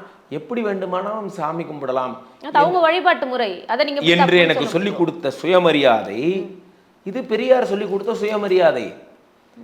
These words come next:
Speaker 1: மற்ற மதங்களில் வந்து கடவுளை முன்னெடுத்து இவர் மட்டும்தான் கடவுள் என்று சொல்லி கும்பிடச் சொல்லுகிறார்கள்.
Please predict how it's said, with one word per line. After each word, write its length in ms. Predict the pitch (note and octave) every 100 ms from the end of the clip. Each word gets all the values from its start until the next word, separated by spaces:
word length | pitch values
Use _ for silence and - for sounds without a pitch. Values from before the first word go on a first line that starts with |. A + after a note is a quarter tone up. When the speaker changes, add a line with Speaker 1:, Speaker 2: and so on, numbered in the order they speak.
| - _
Speaker 1:
மற்ற 320 | A#2+ B2+ - D#3+
மதங்களில் 540 | E3+ G#3 G3 G3+ G3
வந்து 460 | E3 E3+ G3+ G3+ - -
கடவுளை 380 | - D3+ G3 F#3
முன்னெடுத்து 520 | D#3 D#3+ F3 D#3+ -
இவர் 260 | G3+ D#3 D#3
மட்டும்தான் 680 | D3+ D3+ G3 F3 F#3 G#3+ G3
கடவுள் 400 | E3+ F3+ F#3+ F#3
என்று 240 | E3 D#3
சொல்லி 240 | C#3+ E3
கும்பிடச் 460 | E3+ D3+ D#3+ D3+ C3+
சொல்லுகிறார்கள். 720 | A#2+ G#2+ G2+ E2 E2+ B2+ E3